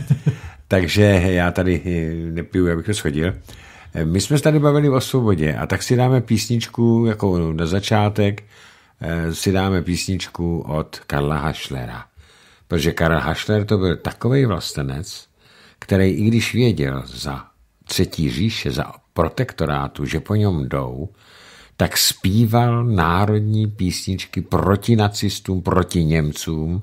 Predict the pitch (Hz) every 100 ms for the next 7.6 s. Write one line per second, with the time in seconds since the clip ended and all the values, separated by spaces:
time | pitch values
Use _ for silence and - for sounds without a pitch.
0 | - - - 90 85 85 80 73 82 78
1 | 80 71 80 80 - 85 - 69 69 76
2 | 76 - 67 58 - 87 82 98 90 87
3 | - 80 73 87 87 80 80 73 - 64
4 | - - - - - _ _ - 82 92
5 | 104 101 - 107 87 69 65 78 80 85
6 | 92 95 110 - _ - - 85 78 95
7 | 85 73 71 65 69